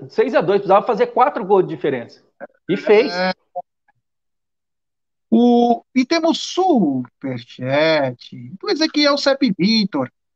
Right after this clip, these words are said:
Speaker 2: "Cheirinho perde hoje e vai pro pote dois." Putz, aí ia <laughs> ser demais. Todo time no pote dois, né, cara? Puta, aí ia
Speaker 1: Quem que
Speaker 2: ser
Speaker 1: o, quem, quem que o Flamengo pega, cara?
Speaker 2: O Vélez.
Speaker 1: O Vélez aonde?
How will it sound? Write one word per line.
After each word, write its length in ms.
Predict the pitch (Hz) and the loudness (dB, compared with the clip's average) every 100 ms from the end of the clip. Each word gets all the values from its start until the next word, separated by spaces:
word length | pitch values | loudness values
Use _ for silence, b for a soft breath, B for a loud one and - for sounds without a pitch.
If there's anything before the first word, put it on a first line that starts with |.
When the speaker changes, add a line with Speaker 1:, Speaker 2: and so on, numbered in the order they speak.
| _ _ | _ _
Speaker 2:
"Cheirinho 640 | - - 226 214 220 247 208 | -6 0 2 2 2 2 2
perde 400 | 220 226 185 180 | 2 2 2 2
hoje 460 | 175 214 220 240 240 | 2 2 2 0 0
e 140 | 226 | -2
vai 260 | - 180 226 | 2 0 0
pro 160 | 240 | -2
pote 320 | 190 220 196 | 0 -2 -2
dois." 360 | 254 175 180 180 | -2 0 0 -2
Putz, 360 | - 196 233 160 | -4 -6 -4 -2
aí 140 | 165 | 0
ia 140 | 254 - | 0 -2
<laughs> 0 | |
ser 460 | - - 320 - - | -10 -4 -2 -2 -2
demais. 520 | 339 - 247 208 - B 240 - | -4 0 -2 -2 -6 B -16 -6
Todo 260 | 302 330 202 | -4 -2 -4
time 300 | - 285 285 | -4 -2 -2
no 120 | 269 | 0
pote 360 | 240 254 - | 0 0 -2
dois, 340 | 202 208 208 185 | 0 0 0 0
né, 140 | 180 180 | -2 -2
cara? 220 | 143 135 | -6 -6
Puta, 380 | - 262 202 160 | -6 -6 -4 -4
aí 160 | 294 | -2
ia 80 | 320 | 0
Speaker 1:
Quem 100 | 359 | 0
que 60 | 302 | 2
Speaker 2:
ser 120 | 440 | 0
Speaker 1:
o, 240 | 403 415 - | 0 -8 -8
quem, 340 | 320 302 - | -6 -6 -10
quem 180 | - 320 | -8 -6
que 60 | 311 | -4
o 40 | |
Flamengo 480 | - 226 202 170 165 | -2 0 0 0 0
pega, 300 | 170 143 131 | 0 0 -2
cara? 480 | 147 135 117 113 _ _ _ _ _ _ - | -4 -4 -4 -10 _ _ _ _ _ _ -8
Speaker 2:
O 100 | 170 | -6
Vélez. 560 | 151 156 208 190 - - _ _ _ _ _ _ _ _ _ | -2 -2 -2 -4 -8 -16 _ _ _ _ _ _ _ _ _
Speaker 1:
O 80 | 139 | -10
Vélez 420 | 123 196 226 196 | 0 2 2 0
aonde? 580 | 196 185 160 131 104 101 | 0 0 -2 -4 -10 -20